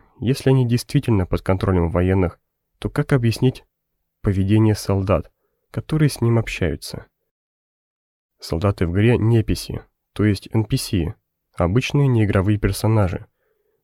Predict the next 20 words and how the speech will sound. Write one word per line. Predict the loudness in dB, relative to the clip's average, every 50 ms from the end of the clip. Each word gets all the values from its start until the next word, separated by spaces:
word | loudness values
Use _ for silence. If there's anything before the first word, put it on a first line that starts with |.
| _ -4
Ну, | -2 0 2 2 0 0
иногда | -2 -2 0 0 0 0 2 2
они | 4 4 4 4
разговаривают, | 2 0 0 0 0 2 4 2 2 2 2 0 -2 -4 -8 -14 -20 -14
но | -10 -6 -6 -4 -4 -4 -2 0
эти... | 2 2 0 0 -2 -6 -6 -6 -8 _ _ _ _ _ _ _ _ _ _ _ _ _ _ _ _ _ _ _ _ -16
В | -12 -4 -2
Министерстве | 0 0 0 0 0 0 -2 -2 -2 -2 -2 0 0
обороны | 2 2 2 2 4 4 4 4 2 2 2
не | 2 2 0 0 -2
станут | -2 -2 0 2 2 2 0 0
вбухивать | 0 0 0 -2 0 -2 -2 -2 -2 -4
средства | -6 -4 -2 -2 -2 -2 -4 -2 -2 0
и | 0 0
доверять | 2 2 2 4 4 2 2 2
аватары | 0 0 0 0 2 2 2 4 4 2
рядовым | 2 2 2 2 2 0 0 0
бойцам | -2 -4 -2 0 0 2 2 2
и | -2 -6 -10
сержантам. | -6 -4 -4 -4 0 0 0 -2 -2 -4 -8 -12 -12